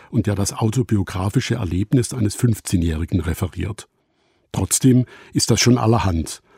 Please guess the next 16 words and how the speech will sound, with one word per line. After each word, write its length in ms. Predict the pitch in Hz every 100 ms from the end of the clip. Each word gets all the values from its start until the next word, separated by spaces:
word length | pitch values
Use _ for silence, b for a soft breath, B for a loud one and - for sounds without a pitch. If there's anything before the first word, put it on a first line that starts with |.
| b
Ein 240 | - 85
Coup 260 | - - 143
de 100 | 95
foudre, 560 | - 127 143 - 120 98 B B
wie 160 | 117 101
man 160 | 101
ihn 180 | 131 117
in 100 | 104
dieser 260 | 107 120 120
Form 400 | - 98 113 123 B B
wohl 160 | 110
nur 180 | 107 113
in 80 | 107
der 100 | 113
Pubertät 540 | - 113 107 101 117
erlebt. 540 | - 87 82 80 -